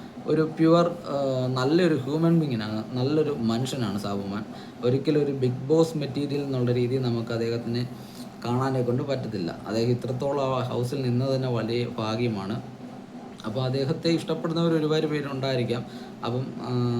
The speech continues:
തുടർന്നുള്ള അദ്ദേഹത്തിൻ്റെ ഗെയിം എങ്ങനെയാണെന്ന് കാണാനെ കൊണ്ട് ആഗ്രഹിക്കുന്നു. പ്രത്യേകിച്ച് ഇന്നത്തെ ഈ എപ്പിസോഡിന് ശേഷമായിട്ട് അദ്ദേഹം, ആ, ഷാനവാസിൻ്റെ, ആ, സൈഡിൽ നിന്ന് ഷാനവാസിൽ നിന്നും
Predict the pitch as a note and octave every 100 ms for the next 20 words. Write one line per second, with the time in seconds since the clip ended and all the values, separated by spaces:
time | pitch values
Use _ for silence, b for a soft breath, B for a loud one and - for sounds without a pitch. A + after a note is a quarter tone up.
0 | A#2 A#2 A2+ D3+ E3 F3 D#3+ D3+ C#3+ D3
1 | C#3+ D3 C3+ C3+ D3+ B2+ C3 B2 B2 B2
2 | A#2 A#2+ A#2+ A#2 B2 A#2 A2 A2 A2+ A2
3 | G#2+ G2+ A2 A#2+ A2+ A#2+ C3 C3 C3 A#2+
4 | B2+ B2 B2+ A#2 A2+ A#2+ B2+ B2+ B2+ B2
5 | A2 G#2+ A2+ A2 G2 A#2+ A#2+ B B B
6 | A2 B2 B2 C#3+ - A#2 A2 A#2 A#2+ C3
7 | C3+ B2+ C3 C3 C3 - B B B A2+
8 | A#2 A2+ A2+ A2+ A2 A2 A#2+ A#2+ B2+ B2+
9 | B2 B2 B2+ B2 A#2+ B2+ C3 B2+ C#3 C3+
10 | C3 C3+